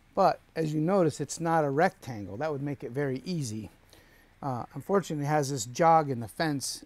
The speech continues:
um, and that's kinda left over from just the way the property lines run now. So what I do when I lay out a field, I make twenty-five paces.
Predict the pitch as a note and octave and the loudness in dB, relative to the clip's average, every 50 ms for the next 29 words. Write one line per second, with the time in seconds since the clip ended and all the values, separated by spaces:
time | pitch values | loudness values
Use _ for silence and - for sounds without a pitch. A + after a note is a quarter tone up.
0 | _ - B2+ A#2 A2 G#2+ G#2+ G#2 F2+ G#2 A#2+ C3 C3 B2+ - - - D#3+ C#3+ C3 | _ -10 -10 -8 -8 -8 -8 -10 -10 -8 -6 -6 -6 -6 -8 -6 -4 -4 -2 -2
1 | B2 C3+ C#3+ - - D3 C#3 C#3 C3+ B2 A#2+ - C3 B2 A#2 A2+ A2 - _ _ | -2 -4 -4 -4 -4 -4 -2 -2 -2 -4 -6 -6 -6 -6 -6 -8 -10 -14 _ _
2 | - _ _ _ _ _ _ _ _ _ _ _ _ - D3 - - - - C#3 | -20 _ _ _ _ _ _ _ _ _ _ _ _ -20 -18 -16 -14 -10 -6 -4
3 | C#3+ D3 C#3 - - D3 C#3+ D3 - B2+ A#2 A2+ G#2 G#2+ G#2+ G2+ G2 G#2+ G#2 G#2 | -2 -2 -4 0 2 2 2 2 0 -6 -6 -4 -6 -6 -8 -10 -10 -10 -10 -8
4 | G2 F#2+ F#2 F2+ F#2+ - - _ _ _ _ _ _ _ _ _ _ _ _ _ | -8 -10 -10 -12 -14 -16 -18 _ _ _ _ _ _ _ _ _ _ _ _ _
5 | _ _ _ _ - _ _ _ _ _ _ _ - - E3+ D3+ D3 D3 D3+ F3 | _ _ _ _ -20 _ _ _ _ _ _ _ 0 2 6 6 8 8 8 8
6 | G3 G3 E3+ G3 F#3 F3 D#3+ D3+ C#3+ D3+ D#3 D3+ D3+ C#3 C#3 - - F#3 E3+ E3 | 6 6 6 8 8 8 8 6 6 6 6 6 4 4 2 0 2 6 8 8
7 | D3 C#3 C3+ C3 B2+ - _ _ - - _ _ _ _ _ _ _ _ _ - | 8 8 6 4 0 -6 _ _ -20 -20 _ _ _ _ _ _ _ _ _ 0
8 | C#3+ C#3 C#3 C3+ C#3+ D#3 D3+ D3+ C#3+ C3+ - - - G3 G3 G#3+ G#3+ F3 - G3+ | 2 2 2 2 0 2 2 2 2 2 -2 -4 0 2 2 2 2 2 4 4
9 | F#3 F3+ D#3+ - _ - E3 D#3+ D#3 D3 - - - A#2+ A#2+ A#2 - - | 4 4 4 0 _ 4 4 4 6 4 2 -2 -6 -6 -6 -6 -8 -8